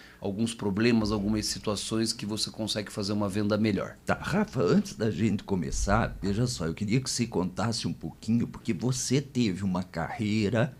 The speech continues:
Speaker 2: né, em que você foi colaborador, você foi funcionário, inclusive, de grandes empresas.
Speaker 1: Sim.
Speaker 2: E aí você deu uma virada de chave e falou, "Não, eu, eu quero mudar minha carreira, eu quero empreender",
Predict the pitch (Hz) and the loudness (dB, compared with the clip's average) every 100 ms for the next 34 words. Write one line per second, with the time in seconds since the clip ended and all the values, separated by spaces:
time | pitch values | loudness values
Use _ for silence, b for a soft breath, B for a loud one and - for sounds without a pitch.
0 | - 90 101 107 B 143 190 120 117 104 | -8 0 0 0 B -4 -2 0 0 0
1 | 131 101 131 131 113 135 143 - - - | 0 2 0 0 0 2 2 0 0 0
2 | - - 170 - 143 - - 196 - 196 | 0 2 2 2 2 2 4 4 4 0
3 | 226 - - 170 95 180 190 143 131 143 | 0 0 0 2 4 6 6 4 4 4
4 | 220 277 160 139 139 214 247 202 143 98 | 2 2 4 4 4 0 4 6 6 4
5 | 76 92 82 B - 254 - 247 320 311 | -2 -8 -10 B 4 4 6 2 2 0
6 | 143 131 92 120 160 127 - - - 127 | 2 2 4 2 2 0 -2 0 2 2
7 | 180 - 131 156 147 73 - 80 117 117 | 2 0 0 2 0 -2 -6 -4 -4 -4
8 | 85 71 131 175 - 95 98 170 131 127 | -4 0 0 0 -2 0 2 4 4 4
9 | 92 92 110 156 92 92 101 104 113 95 | 2 0 2 0 0 0 0 0 0 0
10 | 127 135 123 - 151 170 117 101 117 - | 2 0 0 2 2 4 4 4 2 0